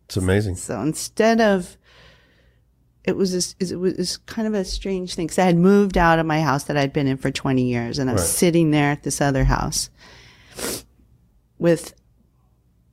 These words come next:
Speaker 2: with, with blank. And, and I, and I made a choice that I, I wouldn't, uh, get busy and try to fill that up, that I would really,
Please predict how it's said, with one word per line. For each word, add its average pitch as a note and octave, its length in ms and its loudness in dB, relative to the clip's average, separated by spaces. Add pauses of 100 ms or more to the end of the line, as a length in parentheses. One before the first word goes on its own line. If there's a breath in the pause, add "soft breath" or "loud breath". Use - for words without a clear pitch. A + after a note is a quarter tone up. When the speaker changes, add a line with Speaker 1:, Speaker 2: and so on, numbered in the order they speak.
(360)
Speaker 2:
with, F3 380 -2 (380)
with E3+ 360 -4 (180)
blank. F3 720 -2 (180)
And, F#3+ 180 2 (380)
and F#3+ 160 4
I, F#3 220 2 (240)
and F#3+ 140 2
I F3+ 80 4
made G#3+ 180 4
a G#3+ 100 4
choice - 800 0 (140)
that F#3+ 180 4
I, E3+ 600 2 (720 soft breath)
I F3+ 140 4
wouldn't, F3 680 2
uh, D#3+ 240 0
get D#3 360 0
busy E3+ 360 2
and D#3 100 0
try E3+ 160 0
to D3 120 0
fill D#3+ 520 0
that D3+ 240 4
up, C#3+ 200 2
that - 120 -2
I D3 80 2
would D3+ 180 0
really, E3 920 2